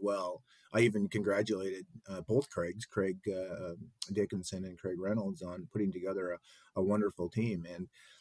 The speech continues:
boy, it fell apart quick. I mean, it, you know, we, we start off four and one, um, but really we didn't play anybody. And then, you know, it was, I was kinda waiting to see,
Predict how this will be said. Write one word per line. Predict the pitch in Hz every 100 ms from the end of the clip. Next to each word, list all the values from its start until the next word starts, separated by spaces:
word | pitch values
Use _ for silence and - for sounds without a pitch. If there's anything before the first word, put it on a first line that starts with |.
| _
boy, | 120 117
it | 98
fell | 131 123
apart | 101 135 120 -
quick. | 139 120 - -
I |
mean, | 98 104
it, | 101 98 _ -
you | 104
know, |
we, | 98 101 101 -
we | 113 117 107
start | - 110 107
off | 107 -
four | 110 110
and | 101
one, | 101 117 139 - -
um, | 95 92 92
but | 101
really | 110 113 104
we | 101
didn't | 101 85
play | 101 120
anybody. | 98 82 80 107 - _ _ _ 113
And | 104
then, | 123 123 113 -
you | 120
know, | 110
it | 104
was, | 107 - - - - - - - -
I |
was | 113
kinda | - 165 190
waiting | 127 143 139
to | 107
see, | - 135 135 117 101